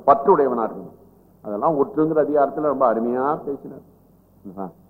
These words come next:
யார் ஒற்றன் என்று சொன்ன, ஒற்றன்னு போட்டா மட்டும் ஒற்றன் ஆக மாட்டான்,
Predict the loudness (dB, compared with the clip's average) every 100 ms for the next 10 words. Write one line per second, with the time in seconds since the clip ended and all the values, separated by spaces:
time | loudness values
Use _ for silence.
0 | _ 6 10 10 8 4 -2 -2 -4 -4
1 | -14 -20 _ _ _ -14 -10 -6 -2 -2
2 | -2 -6 -12 -20 _ _ _ _ -4 0
3 | 0 0 2 4 6 4 4 0 -2 -2
4 | -4 -4 -4 -8 -8 -12